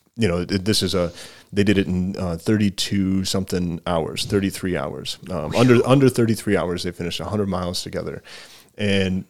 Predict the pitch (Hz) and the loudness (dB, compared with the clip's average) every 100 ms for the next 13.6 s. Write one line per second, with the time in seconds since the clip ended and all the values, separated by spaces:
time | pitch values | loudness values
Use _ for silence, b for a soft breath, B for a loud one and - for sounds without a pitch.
0 | _ _ 117 110 110 107 104 104 113 - | _ _ 2 6 6 4 2 4 2 4
1 | 131 107 98 98 101 101 107 92 92 - | 4 4 4 4 4 6 6 4 -2 0
2 | 95 98 92 90 90 90 90 80 - _ | 0 2 0 -2 -4 -2 -4 -6 -12 _
3 | - 92 85 95 - B B B 98 95 | -10 -6 -4 -4 -6 B B B 0 2
4 | 92 110 107 107 120 104 101 95 101 104 | 0 0 2 4 2 2 0 2 6 6
5 | 98 92 95 87 95 82 98 98 101 101 | 6 2 -2 -4 -6 -4 -2 -2 -2 -2
6 | 101 95 104 98 98 90 - - 82 - | -4 -4 -4 -2 -4 -6 -10 -12 -10 -10
7 | - - 101 87 - 98 101 98 92 - | -8 -8 -8 -8 -6 -4 -4 -4 -4 -2
8 | 101 80 - - 90 92 101 98 95 - | -2 -4 -8 -10 -8 -6 -4 -2 -2 -2
9 | 104 95 90 - 110 - 139 147 - 92 | -2 0 -4 -4 -4 -2 2 2 2 -4
10 | - - 92 101 95 87 85 95 98 - | -2 -4 -2 -2 -4 -6 -6 -4 -4 -6
11 | 90 - 78 78 82 95 - 92 80 85 | -8 -4 -2 -2 -6 -4 -2 -2 -2 -4
12 | 82 87 85 87 87 80 - 80 78 82 | -4 -6 -6 -4 -4 -6 -6 -10 -10 -12
13 | - - 98 92 82 | -12 -8 -4 -4 -6